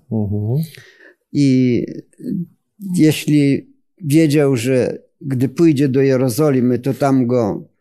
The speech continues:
Speaker 2: oskarżą Żydzi po swojemu i tam go zgładzą prawdopodobnie, więc wolał w-, oddać się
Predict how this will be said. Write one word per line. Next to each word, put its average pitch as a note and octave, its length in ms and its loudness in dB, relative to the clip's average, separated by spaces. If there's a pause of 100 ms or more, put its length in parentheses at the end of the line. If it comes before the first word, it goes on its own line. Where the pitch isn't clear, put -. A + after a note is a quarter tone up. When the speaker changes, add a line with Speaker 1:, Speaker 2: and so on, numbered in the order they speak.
(340)
Speaker 2:
oskarżą B2 1040 0
Żydzi A#2+ 360 0
po - 180 -2
swojemu C3 720 0
i C3 200 0
tam A#2+ 300 0
go A#2 160 0
zgładzą A#2+ 580 0
prawdopodobnie, A#2+ 960 -2 (440)
więc C3 680 0 (180)
wolał C3+ 640 2
w-, - 380 -16
oddać B2 520 -2
się A#2+ 500 -2